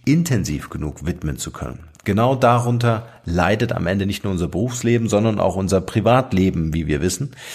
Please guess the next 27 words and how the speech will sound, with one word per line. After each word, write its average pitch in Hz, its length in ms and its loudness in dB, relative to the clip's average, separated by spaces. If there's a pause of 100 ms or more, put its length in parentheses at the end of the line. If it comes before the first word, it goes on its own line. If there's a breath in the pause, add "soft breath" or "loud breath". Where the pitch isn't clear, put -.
(520 loud breath)
Wir 95 160 4
haben 95 220 2
weniger 80 300 0
Zeit 123 320 0
für - 100 -4
Dinge, 117 380 2
die 101 160 0
wir 95 100 2
wirklich 90 380 -2
lieben, 147 520 0 (200)
die 78 100 -2
uns 78 220 -6
glücklich 110 580 0
und - 80 -2
erfolgreich 98 560 0
machen. - 300 -6 (380 loud breath)
Es - 180 2
ist - 260 2
also 127 220 4
entscheidend, 104 680 0
warum 107 520 2
wir 135 440 2
unsere 95 540 0
wertvolle 82 500 0
Zeit 82 400 -2
ganz 123 420 -2
bewusst 117 760 0